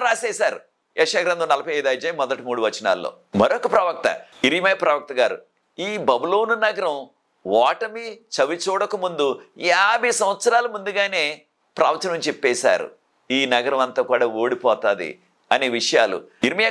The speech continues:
గ్రంథం యాభైవ అధ్యాయం, యాభై ఒకటవ అధ్యాయం. ఈ నగరం అంతా కూడా ఇర్మియా ప్రవక్త ప్రవచనాల ప్రకారంగా నిర్మానుష్యం అయిపోతది, మనుషులు ఎవరు కూడా ఇక జీవించరు, అక్కడ ఎప్పుడు కూడా అడవి జంతువులే జీవిస్తాయని చెప్పారు. మూడవ ప్రవక్త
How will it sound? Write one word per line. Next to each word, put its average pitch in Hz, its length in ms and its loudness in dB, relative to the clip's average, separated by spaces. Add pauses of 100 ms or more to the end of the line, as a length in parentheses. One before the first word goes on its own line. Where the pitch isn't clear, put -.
గ్రంథం 170 280 0 (540)
యాభైవ 156 560 2
అధ్యాయం, 160 380 -2 (260)
యాభై 120 320 2
ఒకటవ 120 240 -2
అధ్యాయం. 87 380 -6 (400)
ఈ 175 60 4 (100)
నగరం 208 260 0
అంతా 214 260 -2
కూడా 185 200 4 (340)
ఇర్మియా 175 320 -6
ప్రవక్త 170 320 -2 (680)
ప్రవచనాల 117 500 2
ప్రకారంగా 117 560 2 (500)
నిర్మానుష్యం 160 600 2
అయిపోతది, 180 500 0 (160)
మనుషులు 170 300 2
ఎవరు 175 200 2
కూడా 175 140 0
ఇక 170 160 2
జీవించరు, 165 400 0
అక్కడ 165 140 0 (340)
ఎప్పుడు 160 260 -2 (100)
కూడా 156 180 2 (200)
అడవి 123 280 2
జంతువులే 127 380 2 (100)
జీవిస్తాయని 104 520 -2
చెప్పారు. 73 340 -2 (340)
మూడవ 240 340 6
ప్రవక్త 208 320 2